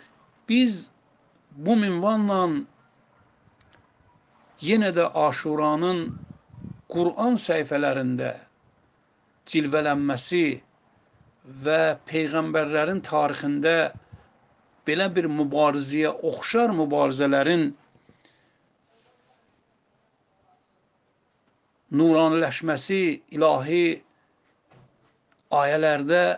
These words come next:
bəşəriyyətə nümunələr göstərilməsi və bəşəriyyətin sonuncu kitabı olan Qur'an-ı Kərimdə nümunə olaraq, əgər biz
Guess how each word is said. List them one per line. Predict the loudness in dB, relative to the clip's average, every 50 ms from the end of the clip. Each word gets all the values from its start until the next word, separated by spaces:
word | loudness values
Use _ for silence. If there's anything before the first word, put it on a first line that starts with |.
| -6 -12 _ _ _
bəşəriyyətə | -6 -6 -6 -4 -4 -4 -2 -2 -2 -4 -4 -6 -6 -4 -4 -2
nümunələr | 0 0 0 2 4 4 4 4 4 4 2 2 2 0
göstərilməsi | -2 -4 -6 -4 -4 -4 -4 -4 -4 -6 -6 -6 -8 -8 -8 -10 -10 -12 -14 _ _ _ _ _ _ _ _ _ _ _ _ _ _ _ _ _ -4
və | 0 0 0
bəşəriyyətin | 0 0 -2 -2 -2 -2 -2 -2 -2 -2 -2 -4 -4 -2 -2 0 0 -2
sonuncu | -4 -8 -4 -2 -2 0 0 -2 -2 -4 -8 -8
kitabı | -8 -6 -4 -2 -2 -4 -4 -6
olan | -6 -4 -4 -4 -4 -4 -4
Qur'an-ı | -6 -6 -4 -2 -2 -2 -2 -2 -4
Kərimdə | -4 -2 -2 -2 -2 -4 -4 -4 -2 0 0 0 0 -2 -6 _ _ _ _ _ _ _ _ _ _ _ -8
nümunə | -4 -2 -2 0 0 0 0 0 0 0 0 0
olaraq, | 0 2 2 2 2 2 0 -2 -4 -6 -10 -18 _ _ _ _ _ _ _ _ _ _ _ _ _ _ _ _ _
əgər | -10 -6 -2 0 0 0 0 -2
biz | -2 -2 -2 -2 -4 -10 -16